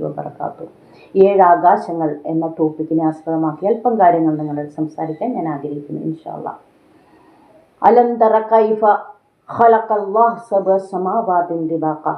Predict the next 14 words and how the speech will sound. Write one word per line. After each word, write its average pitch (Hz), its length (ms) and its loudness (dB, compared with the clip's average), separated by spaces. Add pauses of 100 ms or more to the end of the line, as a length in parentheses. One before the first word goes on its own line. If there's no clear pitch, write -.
(680)
നിങ്ങൾ 202 260 4 (120)
കണ്ടില്ലേ 175 440 0 (1800)
എങ്ങനെയാണ് 208 840 4 (800)
അല്ലാഹു 196 440 2 (540)
അടുക്കുകളായിട്ട് 190 760 -2
ഏഴ് 175 460 -4 (180)
ആകാശങ്ങൾ 175 640 -2 (220)
സൃഷ്ടിച്ചിരിക്കുന്നു 165 840 -8 (120)
എന്ന്. 143 240 -6 (840)
കുല്ലു 226 240 6 (100)
സമായി 180 460 0 (140)
ഫൗഖൽ 175 520 0
ആഖിർ. 160 360 -4 (1500)
ഓരോ 208 560 6